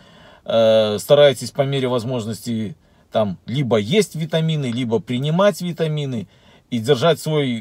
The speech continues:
иммунитет, и свой жизненный тонус, и себя, как <laughs> говорится, в тонусе, и в здоровом теле здоровый дух. Но укрепить его за пять минут,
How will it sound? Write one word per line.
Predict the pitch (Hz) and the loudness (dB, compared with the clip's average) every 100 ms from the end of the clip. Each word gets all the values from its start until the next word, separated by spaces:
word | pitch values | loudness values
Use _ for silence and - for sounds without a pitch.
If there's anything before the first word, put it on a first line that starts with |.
| 104 | -6
иммунитет, | 131 139 143 131 202 208 - | -6 -4 -4 0 2 2 2
и | 208 117 117 117 110 | -12 -4 -2 -2 -4
свой | 135 131 120 107 | -2 -2 -2 -4
жизненный | 95 135 98 120 113 - | -4 -6 -4 -4 -4 -2
тонус, | 190 196 165 123 117 | 0 2 0 -4 -6
и | 104 95 | -8 -8
себя, | 120 107 147 143 120 - _ _ _ _ _ | -6 4 6 6 4 -4 _ _ _ _ _
как | 113 | -10
<laughs> | 95 | 0
говорится, | 175 156 - 135 | 2 4 2 0
в | |
тонусе, | - 196 175 - 127 | 2 0 0 -4 -4
и | 113 104 - - - - | -4 -6 -12 -20 -20 -12
в | |
здоровом | 104 143 147 139 | 4 6 6 4
теле | 123 151 135 | 0 -2 -2
здоровый | 107 135 147 143 | 0 2 2 0
дух. | 117 98 - _ _ _ _ _ _ | -2 -8 -12 _ _ _ _ _ _
Но | 85 101 | -6 -4
укрепить | 110 147 156 180 - | -4 -6 -6 -6 -6
его | 165 151 | -6 -6
за | 139 | -6
пять | 139 160 139 | -2 -2 -2
минут, | 156 160 180 | -2 -4 -4